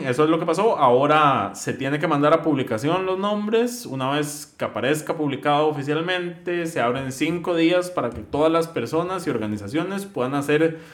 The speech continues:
sus comentarios y objeciones a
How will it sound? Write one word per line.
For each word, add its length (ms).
sus 320
comentarios 1000
y 160
objeciones 1120
a 180